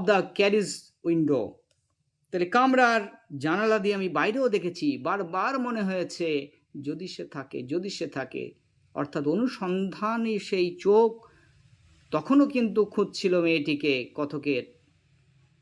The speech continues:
এবং তাকে প্রতিবারই মনে হতো যদি তার সঙ্গে দেখা হয়, যদি তার সঙ্গে দেখা হয়। যে half expecting to see, হুম, half expecting to see,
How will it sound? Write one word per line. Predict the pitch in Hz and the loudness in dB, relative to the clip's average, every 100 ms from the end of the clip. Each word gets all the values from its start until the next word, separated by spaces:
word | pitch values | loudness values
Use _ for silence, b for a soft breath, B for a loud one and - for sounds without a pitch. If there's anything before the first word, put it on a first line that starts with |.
| _ _ _ | _ _ _
এবং | 165 220 247 | 0 2 4
তাকে | 240 208 - 262 240 | 4 4 4 2 2
প্রতিবারই | - 233 233 240 196 269 320 | 0 -2 0 0 2 4 4
মনে | 294 247 | 4 4
হতো | 233 - 214 190 - - _ - 175 | 0 -2 -2 -2 -8 -14 _ -12 -6
যদি | 214 240 | -4 -4
তার | 233 | -6
সঙ্গে | 208 - 226 220 | -8 -8 -8 -8
দেখা | 214 - - | -10 -16 -20
হয়, | - - 139 | -20 -10 -4
যদি | 165 226 | -4 -4
তার | 226 208 | -6 -6
সঙ্গে | - 214 196 | -8 -8 -6
দেখা | 196 - | -8 -10
হয়। | 196 - _ _ _ _ _ - | -18 -20 _ _ _ _ _ -12
যে | 127 | -10
half | - 160 175 - - | 0 2 2 -2 -10
expecting | 147 - 165 160 - 147 143 | -10 -4 -4 -2 -2 0 0
to | 151 | -2
see, | 143 - 151 143 143 - _ _ _ _ 165 | -8 -2 0 0 -2 -14 _ _ _ _ -6
হুম, | 151 127 | -6 -4
half | 127 170 - 165 | -4 -6 -4 -6
expecting | - - 202 - 208 196 180 | -2 0 0 0 -2 -2 -2
to | 202 | -4
see, | - 214 208 | -2 -4 -2